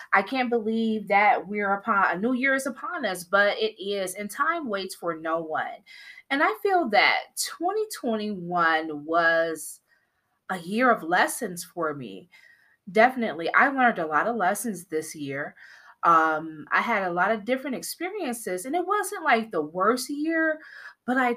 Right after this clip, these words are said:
think because I had to learn so many lessons, some hard lessons, that made it a little bit <laughs> harder to deal with this year. But it was very needed because what I see now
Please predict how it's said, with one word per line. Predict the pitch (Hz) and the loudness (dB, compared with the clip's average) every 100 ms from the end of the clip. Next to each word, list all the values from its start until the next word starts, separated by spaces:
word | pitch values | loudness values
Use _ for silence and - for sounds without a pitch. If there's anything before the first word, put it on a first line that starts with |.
| 240 | -4
think | 320 392 226 | -6 -6 -8
because | 214 - 269 285 254 | -8 -6 -4 -2 -2
I | |
had | 190 226 208 202 | -2 -2 -4 -4
to | 190 | -6
learn | 185 170 165 160 | -2 0 -2 -6
so | - - 190 | -8 -6 -4
many | 196 185 180 165 | -6 -8 -8 -4
lessons, | 135 147 - 302 294 | -2 -2 -6 -10 -10
some | 170 151 | -12 -2
hard | - 170 196 - | 4 4 4 0
lessons, | 202 220 277 285 269 - - - - - _ - | 0 0 -4 -10 -12 -16 -18 -20 -20 -20 _ 0
that | 254 311 285 | 4 4 2
made | 262 254 220 | -2 0 -2
it | 190 - _ 190 | -4 -8 _ -4
a | |
little | 185 226 247 | -2 0 0
bit | 202 208 | 2 0
<laughs> | |
harder | 208 247 226 208 190 - 220 240 240 | 4 8 8 6 -2 -2 -4 -8 -14
to | 226 | -14
deal | 175 220 202 | -4 -2 -2
with | 185 185 - - - - - 170 | -4 -10 -12 -20 -20 -20 -20 -6
this | 202 208 208 | -4 -4 -8
year. | 185 233 180 160 165 | -12 -8 -6 -6 0
But | 226 | 0
it | 285 277 | 0 -6
was | 262 220 202 _ 185 | -8 -10 -16 _ -12
very | 254 359 339 208 | -6 -4 -4 -8
needed | 180 175 165 143 147 190 | -12 -12 -8 -8 -10 -16
because | 196 - 214 185 | -14 -6 -6 -6
what | 196 302 | -8 -6
I | 349 | -6
see | 330 277 226 | -8 -10 -12
now | 180 170 165 156 151 | -8 -6 -4 -2 -4